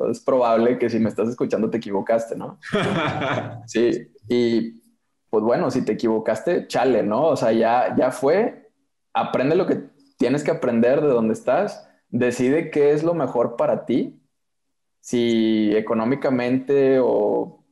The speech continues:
Speaker 1: funcionalmente para ti es mejor terminar esa carrera, hazlo. Siempre vas a poder cambiar de dirección, o sea, no importa. El, o-, otra cosa que yo he visto es que al título le dan mucha fuerza, Sam, ¿sabes?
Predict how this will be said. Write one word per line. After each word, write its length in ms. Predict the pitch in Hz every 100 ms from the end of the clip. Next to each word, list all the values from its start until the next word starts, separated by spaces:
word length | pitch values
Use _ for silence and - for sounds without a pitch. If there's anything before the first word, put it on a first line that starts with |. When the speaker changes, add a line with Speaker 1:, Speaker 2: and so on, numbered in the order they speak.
| _ _ _ _ _ _
Speaker 1:
funcionalmente 880 | - 123 123 113 117 123 127 123 123
para 300 | 117 123 113
ti 80 | 113
es 80 | 120
mejor 320 | 123 120 110
terminar 400 | 127 123 113 113
esa 160 | 123
carrera, 580 | - 110 110 123 151 -
hazlo. 580 | 110 110 135 190 - _ _ _ _ _ _ _ _ _
Siempre 420 | - 123 110 135
vas 160 | 131 131
a 100 | -
poder 260 | 120 117
cambiar 300 | 120 120 113
de 100 | 123
dirección, 580 | 123 110 - 107 131 - - _ _ _
o 20 | -
sea, 540 | 113 107 104 107 - -
no 160 | 117 117
importa. 580 | 117 120 110 - 139 -
El, 400 | 117 113 - - _ _ _ _ _ _ _ -
o-, 100 | 120
otra 440 | 131 143 160 160
cosa 240 | 165 170
que 100 | 156
yo 100 | 139 143
he 40 |
visto 300 | 139 139 156
es 80 | 151
que 240 | 151 147 147
al 200 | 117 113
título 420 | 117 139 160 151
le 120 | 139
dan 180 | 113 123
mucha 280 | 131 131 143
fuerza, 440 | 120 113 113 107
Sam, 260 | 113 107 - _ -
¿sabes? 460 | 104 107 156 -